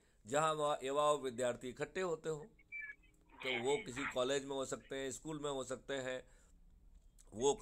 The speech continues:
Speaker 1: कोचिंग सेंटर्स में हो सकते हैं, वो जहाँ रहते हैं ऐसे जो है ना हॉस्टल्स में हो सकता है, राइट?
Speaker 2: जी, जी, सर।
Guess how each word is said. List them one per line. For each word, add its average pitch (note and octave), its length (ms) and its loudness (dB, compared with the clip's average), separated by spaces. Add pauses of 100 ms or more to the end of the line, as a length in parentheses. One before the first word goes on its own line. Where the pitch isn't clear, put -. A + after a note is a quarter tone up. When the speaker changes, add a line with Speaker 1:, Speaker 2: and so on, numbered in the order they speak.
(340)
Speaker 1:
कोचिंग E3 340 2
सेंटर्स D3 440 0
में C#3+ 120 -2
हो C3 140 2
सकते C#3 320 -6
हैं, C3+ 440 -4 (160)
वो C#3 120 4
जहाँ C3+ 280 4
रहते B2+ 400 2
हैं D3 260 -2
ऐसे C#3+ 300 -2
जो C3+ 160 -2
है C3 60 -2
ना C3 100 -4
हॉस्टल्स B2+ 500 0
में D#3 100 2
हो C3+ 120 0
सकता A#2+ 360 -4
है, A2+ 380 -4 (180)
राइट? E4 220 2 (540)
Speaker 2:
जी, - 80 -20 (380)
जी, - 120 -18
सर। - 180 -20